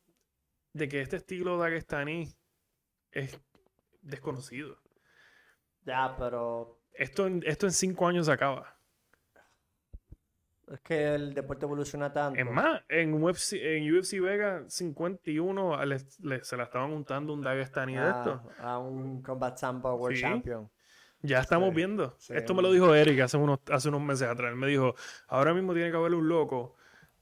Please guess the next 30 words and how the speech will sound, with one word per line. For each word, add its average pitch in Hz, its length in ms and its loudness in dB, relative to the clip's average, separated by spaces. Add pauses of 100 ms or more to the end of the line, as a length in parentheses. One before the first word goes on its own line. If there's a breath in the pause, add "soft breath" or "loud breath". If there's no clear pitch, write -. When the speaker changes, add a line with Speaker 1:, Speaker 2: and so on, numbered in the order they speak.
(240)
Speaker 1:
estudiando 143 800 0
a 131 80 4
ver 139 160 2
cómo 139 380 -2
rayos 139 480 0 (480 soft breath)
destruyen 135 800 -4
el, 120 180 -8
est-, 127 260 -6
este 139 340 -4
estilo 135 300 0
Speaker 2:
Claro. 135 140 2
Speaker 1:
de, 123 100 -2
de 113 240 -4
Dagestani". 120 640 -6
Speaker 2:
Sí. - 180 -16
Speaker 1:
Como 170 220 6
pasa 156 260 2
en 180 60 -4
el 180 80 2
baloncesto, 175 540 0
como, 156 260 -2 (300 loud breath)
por 147 120 4
ejemplo, 160 220 4
los 135 80 4
que 135 80 0
son 143 140 -2
fanáticos 156 320 2
del 147 100 0
baloncesto, 147 600 2
Speaker 2:
Sí. - 180 -16